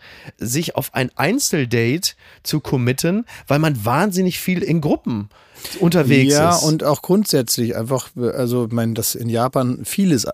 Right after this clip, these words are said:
Speaker 2: sehr anders ist, das, äh, stellt
Speaker 1: Ja.
Speaker 2: man fest. Da muss man also nicht großartig in die Date-Kultur eintauchen, um zu merken, dass grundsätzlich Dinge anders angegangen werden. Und, und ich hab auch gehört, es gibt ja auch eine große Kultur der,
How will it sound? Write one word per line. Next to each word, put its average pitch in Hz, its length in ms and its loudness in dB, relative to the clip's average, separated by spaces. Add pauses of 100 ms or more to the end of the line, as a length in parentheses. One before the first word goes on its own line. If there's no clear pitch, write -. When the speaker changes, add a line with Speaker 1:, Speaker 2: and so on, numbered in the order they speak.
Speaker 2:
sehr 143 300 6
anders 110 340 0
ist, 120 300 -6
das, - 180 -6
äh, 117 280 -6
stellt - 160 0
Speaker 1:
Ja. 139 140 2
Speaker 2:
man 131 760 -4
fest. 143 260 -4
Da 131 40 2
muss 139 140 2
man 143 60 2
also 120 140 0
nicht 139 200 -2
großartig 135 480 0
in 127 80 -2
die 123 80 0
Date-Kultur 123 520 -2
eintauchen, 117 420 0
um 123 120 -4
zu 127 120 -4
merken, 123 320 0
dass 117 240 0
grundsätzlich 147 680 2
Dinge 120 220 0
anders 117 240 -4
angegangen 113 520 0
werden. 104 260 0
Und, 113 220 -2 (880)
und 120 120 -2
ich - 140 -2
hab - 240 -2
auch 135 280 2
gehört, 156 200 4
es 127 100 -2
gibt - 140 -10
ja 143 120 4
auch 113 120 -4
eine 143 80 4
große 139 400 0
Kultur 151 480 0
der, 131 400 4